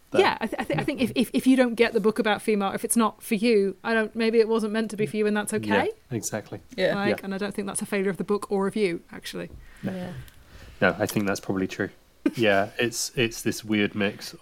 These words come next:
Speaker 1: of, um, and it's not just this collection. There have been other collections I've read that have done this, almost this kind of mix of, like, witchy stuff, which I'm just not interested. I, I, I, I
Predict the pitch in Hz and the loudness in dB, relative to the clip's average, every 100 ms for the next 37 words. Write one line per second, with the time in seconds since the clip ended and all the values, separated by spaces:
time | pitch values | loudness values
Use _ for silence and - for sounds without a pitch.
0 | - 92 92 90 - - _ _ _ _ | -2 0 0 -4 -14 -18 _ _ _ _
1 | - - - _ - - - - 90 87 | -20 -20 -20 _ -20 -20 -10 -2 2 2
2 | 87 85 85 78 - - - - - - | 2 0 -4 -6 -14 -20 -20 -20 -20 -20
3 | - - - - 107 101 135 123 120 - | -20 -20 -20 -4 -2 4 4 4 2 2
4 | 104 - 104 127 - 113 98 90 104 90 | 0 2 0 0 -2 -2 0 0 -2 -2
5 | 90 90 98 90 - 92 87 95 87 82 | -4 -2 -4 -4 -12 -6 -6 -4 -8 -8
6 | 98 - 92 95 92 87 87 - - - | -10 -8 -4 -2 0 -2 -6 -8 -12 -20
7 | - - - - - 170 165 - - - | -20 -20 -20 -8 0 2 2 -4 -2 0
8 | 90 87 92 90 - - - 98 90 82 | 0 0 -2 -2 -6 -6 -2 0 0 0
9 | 90 - - - - - - - - - | -2 -6 -20 -20 -20 -20 -20 -20 -20 -20
10 | - - - - - - - - - - | -20 -20 -20 -20 -20 -20 -18 -18 -20 -20
11 | - - - - 120 117 - 98 - 90 | -20 -20 -10 4 4 4 2 2 2 2
12 | 85 - - 101 - 85 87 - 85 82 | 0 -4 -12 -8 -6 -6 -6 -8 -6 -6
13 | 80 - - - 110 95 - - 135 - | -6 -10 -12 -2 0 0 -4 -10 -6 2
14 | 110 - _ - _ - _ - 113 | 2 0 _ -20 _ -20 _ -14 -14